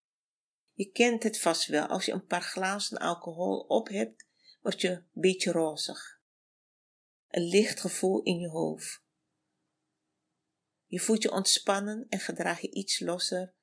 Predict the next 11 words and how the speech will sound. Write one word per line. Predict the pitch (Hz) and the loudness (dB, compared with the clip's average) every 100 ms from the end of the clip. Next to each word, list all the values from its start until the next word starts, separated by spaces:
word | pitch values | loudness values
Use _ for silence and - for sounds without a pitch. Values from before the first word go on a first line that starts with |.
| _ _ | _ _
dan | 170 | -6
normaal. | 165 160 156 151 147 151 | -4 -6 -4 -6 -6 -8
Gesprekken | - - - 220 220 220 | 0 0 2 -2 -2 -2
aanknopen | 190 196 190 185 185 | 0 0 -2 -4 -4
met | 175 175 | -6 -6
vreemden | - 180 175 175 | -2 -2 -2 -6
verlopen | - 170 165 - | -6 -4 -4 -6
opeens | - 170 170 | -4 -4 -4
een | 170 | 2
stuk | - - 233 226 | 2 4 0 0
makkelijker. | 196 185 - 160 - 151 | -4 -4 -8 -12 -12 -16